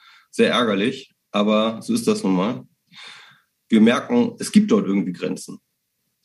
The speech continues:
Und auch hier können wir fragen, warum bleiben wir eigentlich?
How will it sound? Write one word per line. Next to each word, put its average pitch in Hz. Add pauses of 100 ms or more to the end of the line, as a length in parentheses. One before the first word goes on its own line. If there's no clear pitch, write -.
(120)
Und 131
auch 120
hier 214
können 175
wir 127
fragen, 123
warum 117
bleiben 127
wir 95
eigentlich? 98